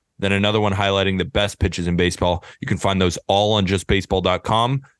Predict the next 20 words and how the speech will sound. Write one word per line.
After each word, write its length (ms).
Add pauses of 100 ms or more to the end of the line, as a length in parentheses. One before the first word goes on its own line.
(200)
Prospect 580
hunters, 600 (300)
go 160
check 240
out 140
the 80
Call 300
Up 160
podcast 540
that 180
Arm 320
hosts. 400 (240)
Jack 280
ho-, 180 (120)
hops 340
on 120
from 160
time 220
to 60
time. 360